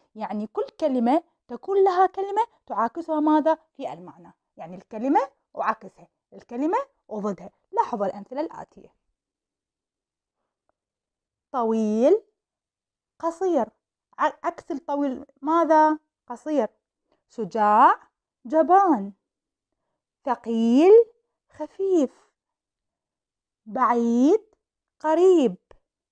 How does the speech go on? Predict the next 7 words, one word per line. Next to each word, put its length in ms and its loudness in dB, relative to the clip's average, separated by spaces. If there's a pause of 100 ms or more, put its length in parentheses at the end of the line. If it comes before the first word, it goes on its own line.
(600)
أمام، 720 2 (2250)
خلف. 480 -2 (1400)
دخل، 580 0 (1160)
خرج. 600 -2 (960)
وبهذا 840 2 (180)
أعزائي 500 2
التلاميذ 640 2